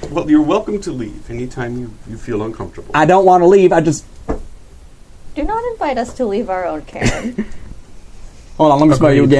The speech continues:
Speaker 2: again.
Speaker 1: Well, I've set up camp, and if you are uncomfortable, you're the one that's uncomfortable. I, I hasn't asked you to leave if you.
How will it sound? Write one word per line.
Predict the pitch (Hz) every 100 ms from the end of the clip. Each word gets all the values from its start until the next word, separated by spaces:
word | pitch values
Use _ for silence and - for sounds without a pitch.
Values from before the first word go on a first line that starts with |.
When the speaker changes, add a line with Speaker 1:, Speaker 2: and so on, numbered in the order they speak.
| 139
Speaker 2:
again. | 131 - - - - - - - -
Speaker 1:
Well, | 156 -
I've | 131 -
set | - 113
up | 156
camp, | - 139 110 - - - -
and | 87 87 85 82 - - - -
if | - 107
you | 101 101
are | 101
uncomfortable, | 117 127 - 160 185 117 117
you're | 127 151 208
the |
one | 202 202
that's | 196 -
uncomfortable. | - 175 160 104 -
I, | 104 107 107
I | 113
hasn't | 131 135 -
asked | - 120 - -
you | 127
to | 123 - 117
leave | 104
if | 117 -
you. | 107